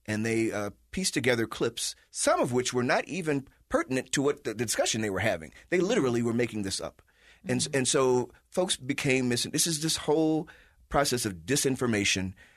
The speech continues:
Speaker 1: by people who otherwise, I don't know what they would be doing,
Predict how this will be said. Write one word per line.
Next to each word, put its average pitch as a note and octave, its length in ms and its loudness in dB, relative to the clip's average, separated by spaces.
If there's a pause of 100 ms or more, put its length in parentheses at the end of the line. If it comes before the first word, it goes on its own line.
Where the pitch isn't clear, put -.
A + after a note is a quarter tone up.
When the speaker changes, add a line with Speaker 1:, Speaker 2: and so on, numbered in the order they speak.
(220)
Speaker 1:
by A2+ 160 4
people D3 340 -2
who C3+ 140 0
otherwise, A#2+ 880 2 (720)
I C3 80 6
don't D3+ 140 4
know C#3+ 60 2
what E3 180 2
they B2 80 2
would G2+ 140 -4
be G2+ 80 -6
doing, E2+ 260 -6